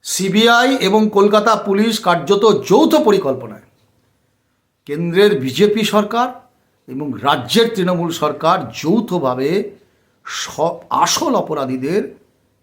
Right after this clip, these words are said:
পর্দার আড়ালে লুকিয়ে ফেলল। জাস্টিস বারিড হলো, জাস্টিস হারিড হলো,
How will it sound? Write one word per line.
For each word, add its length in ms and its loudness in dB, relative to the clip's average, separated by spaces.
পর্দার 540 -6
আড়ালে 340 -6
লুকিয়ে 460 -8
ফেলল। 180 -18
জাস্টিস 720 -4
বারিড 380 2
হলো, 220 -16
জাস্টিস 800 0
হারিড 480 2
হলো, 380 2